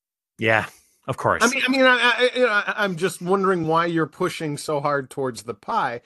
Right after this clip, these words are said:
Speaker 2: Kids have phones. Kids have tablets. You know, three-year-olds have tablets now.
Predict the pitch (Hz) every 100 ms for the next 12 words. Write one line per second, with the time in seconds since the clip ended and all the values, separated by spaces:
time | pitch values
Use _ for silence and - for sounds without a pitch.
0 | - _ - - 294 190 208 160 160 160
1 | 156 - 170 160 151 - 147 147 160 196
2 | 165 - - 320 269 180 139 120 107 -
3 | 170 151 120 95 - 87 82 104